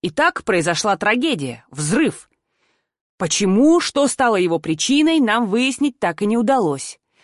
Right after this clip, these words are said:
Но мы знали лишь одно. Виновата во всём Лидия. Последние месяцы она всё чаще приходила к Эльдеру, искренне, как нам тогда казалось, помогая в исследованиях. Ксандр тогда опоздал,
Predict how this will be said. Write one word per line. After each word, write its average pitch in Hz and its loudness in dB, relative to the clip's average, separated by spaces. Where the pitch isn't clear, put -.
Но 175 2
мы 190 2
знали 190 0
лишь 196 -2
одно. 214 -2
Виновата 180 2
во 208 2
всём 175 0
Лидия. 156 -2
Последние 208 2
месяцы 170 0
она 208 0
всё 302 -4
чаще 196 -2
приходила 175 -2
к 180 -6
Эльдеру, 214 2
искренне, 302 2
как - -2
нам 294 2
тогда 294 0
казалось, 294 0
помогая 214 2
в 240 0
исследованиях. 135 -6
Ксандр 359 0
тогда 285 2
опоздал, 233 0